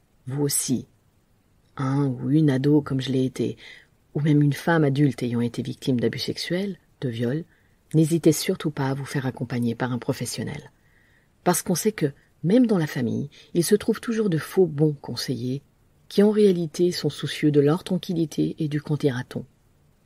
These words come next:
Prêts à vous accuser de mensonges, ou bien encore vous disant que vous exagérez, qui vous reprocheront de réveiller le passé et vous inciteront à oublier,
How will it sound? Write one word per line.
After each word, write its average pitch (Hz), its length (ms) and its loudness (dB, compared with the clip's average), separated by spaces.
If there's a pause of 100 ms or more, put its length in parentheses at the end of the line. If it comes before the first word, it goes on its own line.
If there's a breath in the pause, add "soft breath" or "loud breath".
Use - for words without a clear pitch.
(100)
Prêts 214 200 4
à - 20 4
vous 180 200 0
accuser 160 340 0
de 147 80 6
mensonges, 135 640 -4 (180 loud breath)
ou 180 80 0
bien 185 180 4
encore 175 320 0
vous 156 120 -2
disant 156 260 2
que 151 140 -6
vous 156 200 -4
exagérez, 156 680 0
qui 196 140 -4
vous 185 120 -2
reprocheront 196 600 4
de 165 80 -2
réveiller 147 360 2
le 135 80 -2
passé 185 480 -4
et 175 100 0
vous 160 200 -2
inciteront 156 560 -8
à 156 120 0
oublier, 147 500 0